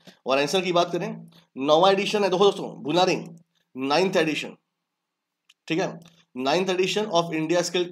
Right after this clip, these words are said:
Report twenty two। Answer is the उत-, महाराष्ट्र, option number E, महाराष्ट्र हमारा सही आंसर है, ठीक है।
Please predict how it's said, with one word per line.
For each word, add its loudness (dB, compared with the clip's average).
Report -4
twenty -2
two। -10
Answer -2
is -2
the 6
उत-, -14
महाराष्ट्र, 2
option -2
number -6
E, -16
महाराष्ट्र 0
हमारा 0
सही -4
आंसर -8
है, -10
ठीक -10
है। -16